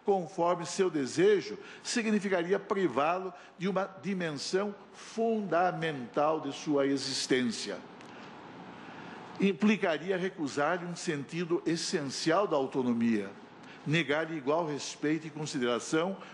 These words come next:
com base em um critério injustificado. Fecha aspas. E eu prossigo.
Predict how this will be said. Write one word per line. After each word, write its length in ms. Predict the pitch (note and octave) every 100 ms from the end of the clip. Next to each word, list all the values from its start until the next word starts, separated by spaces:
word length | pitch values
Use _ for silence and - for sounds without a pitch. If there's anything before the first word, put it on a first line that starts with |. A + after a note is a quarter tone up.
| -
com 180 | F3 D#3
base 300 | D3 D#3+ D#3+
em 160 | D#3+
um 100 | E3+
critério 640 | E3+ C3+ - B2+ C3 C3+ D3+ - - -
injustificado. 1200 | D3+ D3+ C#3+ C#3 - C3 A2 C#3+ - B2+ A2+ - - - - -
Fecha 320 | A#2+ - A2
aspas. 580 | F#2 - - - - - - - - - - - - - - - - -
E 100 | C3
eu 80 | C3+
prossigo. 480 | C3+ D3+ - A#2